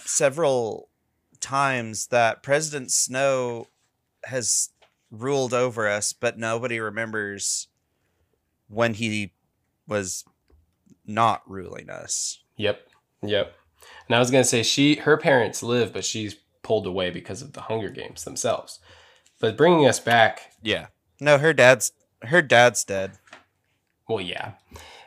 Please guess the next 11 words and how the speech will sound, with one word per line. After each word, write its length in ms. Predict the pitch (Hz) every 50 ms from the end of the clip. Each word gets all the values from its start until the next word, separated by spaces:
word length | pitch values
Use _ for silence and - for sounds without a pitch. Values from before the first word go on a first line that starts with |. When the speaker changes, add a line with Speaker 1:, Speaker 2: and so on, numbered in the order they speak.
| _ _ _ - _ _ _ -
Speaker 2:
The 600 | 143 139 135 131 123 123 120 117 110 98 - _ - _ _ _
Speaker 1:
He 180 | - 127 113 _ _ _ _ _ _ _ _ _ _ _ _ _ _ _ _ _ _ _ _ - _ _ _ _ _ _ - - - -
Speaker 2:
He 100 | - 120
died 180 | 107 110 101 104
in 40 | 98
the 40 | 95
cold 240 | - - - - - -
mines? 320 | 131 147 147 - - - _ _ _ _
I 40 | -
can't 200 | - - 90 -
remember. 300 | - - - 50 - -